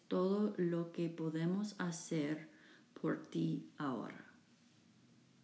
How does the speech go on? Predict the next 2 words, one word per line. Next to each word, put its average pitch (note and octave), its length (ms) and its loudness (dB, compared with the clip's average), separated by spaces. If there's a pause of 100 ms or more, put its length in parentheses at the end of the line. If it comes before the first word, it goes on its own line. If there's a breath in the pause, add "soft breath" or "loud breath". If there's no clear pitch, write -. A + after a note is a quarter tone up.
(3000 soft breath)
Un F3 240 8
valiente G3+ 800 4